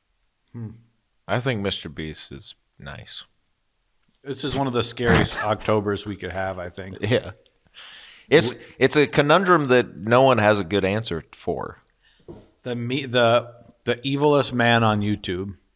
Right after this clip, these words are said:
Speaker 2: <laughs>
Speaker 1: Or just this nasty chocolate company.
Speaker 2: Yeah, dirty, dirty. Well, but they do the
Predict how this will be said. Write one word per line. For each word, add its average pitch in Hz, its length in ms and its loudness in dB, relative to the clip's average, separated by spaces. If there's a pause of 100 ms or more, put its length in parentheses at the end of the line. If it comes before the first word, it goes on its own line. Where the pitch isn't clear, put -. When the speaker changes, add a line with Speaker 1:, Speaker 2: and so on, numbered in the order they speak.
(840)
Speaker 2:
<laughs> 151 580 -4 (520)
Speaker 1:
Or 135 280 8
just 117 260 -4
this 110 160 -4
nasty 107 480 -4
chocolate 98 420 -6
company. 85 600 -14
Speaker 2:
Yeah, 78 320 -10 (100)
dirty, 82 320 -10
dirty. 78 420 -12 (480)
Well, 156 280 6
but 156 160 0
they 139 100 6
do 139 220 2
the 104 480 4